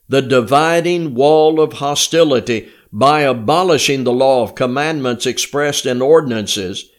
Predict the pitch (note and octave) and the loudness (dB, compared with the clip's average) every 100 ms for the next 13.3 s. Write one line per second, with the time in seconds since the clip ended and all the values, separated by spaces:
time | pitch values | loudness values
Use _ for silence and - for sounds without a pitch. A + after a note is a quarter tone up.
0 | _ _ _ B2 A#2 G2 F#3+ G#3 D#3+ D3+ | _ _ _ -2 -2 2 0 2 0 -2
1 | - - A#3 G3+ C3+ A#2+ - D#3+ F#3 F3 | -6 -4 -2 2 2 0 -4 -2 0 0
2 | F3 F3 F3 - D3 A#2+ A2 - A2 C#3 | 0 -2 -4 -2 0 0 -2 -6 -2 2
3 | E3+ F3 E3+ E3 D#3+ D3+ B2+ A2 F#2 A2+ | 2 0 -2 -2 -2 -2 -4 -4 -6 -10
4 | - _ - D3 D#3 D#3 D3+ - C#3+ D3+ | -12 _ -2 0 2 0 0 0 0 2
5 | - D#3 D3+ - C#3 A#2 A2+ - _ _ | 0 -2 -4 -2 0 0 -2 -8 _ _
6 | _ _ - - D3+ D3 C#3+ C3+ C3+ C#3 | _ _ -4 0 4 4 2 0 0 -2
7 | C3 B2+ - B2+ G#2+ A2+ - - _ _ | -4 -4 -4 -4 -2 -4 -8 -10 _ _
8 | - C#3+ C3+ D3+ D3+ A#2+ D3 F#3+ D#3+ C#3+ | -2 0 2 0 0 2 2 2 0 0
9 | - D3 D#3 D3 B2+ C#3+ D3+ C#3+ - A#2 | 0 0 0 -2 0 2 2 2 -4 -4
10 | B2 D#3+ F3+ F3+ - C3+ G#2+ C#3 D3+ F3 | 2 4 4 0 -2 -2 2 2 2 0
11 | F3+ D3+ _ _ _ _ _ _ B2 B2+ | -4 -10 _ _ _ _ _ _ -2 0
12 | A2 G2+ A#2 D#3 F3+ F3 D3+ A2 D3 C#3 | 0 -2 0 2 0 -4 -4 2 2 2
13 | G#2 F2 - | 0 -6 -12